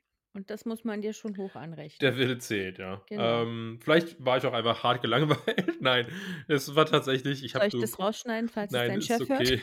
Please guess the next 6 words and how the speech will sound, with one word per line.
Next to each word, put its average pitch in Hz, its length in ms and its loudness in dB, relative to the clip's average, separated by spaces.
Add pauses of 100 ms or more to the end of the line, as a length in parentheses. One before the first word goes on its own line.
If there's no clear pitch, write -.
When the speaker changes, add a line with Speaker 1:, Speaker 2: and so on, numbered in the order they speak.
Speaker 2:
<laughs> - 320 -4
Alles - 380 -4
gut. - 480 4 (840)
Es - 100 -6
war 143 160 8
ja 139 220 8